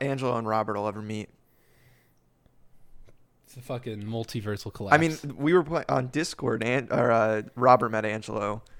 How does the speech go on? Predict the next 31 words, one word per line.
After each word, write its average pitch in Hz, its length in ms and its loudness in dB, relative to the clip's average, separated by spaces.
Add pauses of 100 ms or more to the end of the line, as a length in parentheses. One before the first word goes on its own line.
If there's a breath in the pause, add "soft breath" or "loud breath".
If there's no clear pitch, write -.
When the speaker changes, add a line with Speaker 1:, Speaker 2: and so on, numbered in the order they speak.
(240 soft breath)
Speaker 1:
We, 120 160 0
like, 120 200 2
switched - 400 0
channels. 131 480 -4
He 123 100 -10
was 117 100 -6
like, 104 200 -10
"Dude, 107 180 -2
I 107 80 4
didn't 127 160 -2
realize 110 320 -4
Angelo's 113 480 -6
accent - 580 -2
was 113 120 -10
so 113 180 -6
thick." - 560 -6 (1300 soft breath)
It's - 80 -4
like, 139 120 4
I 143 100 10
never 165 220 8
pick 151 240 2
up 143 160 6
on 110 120 2
Speaker 2:
Yeah. - 40 -6
Speaker 1:
that. 101 320 -10 (840)
Speaker 2:
Angelo's 175 580 4
accent 139 360 -2
is 107 380 -8 (640)
the 120 300 -6
thickest, 131 720 -2
like, 107 420 -4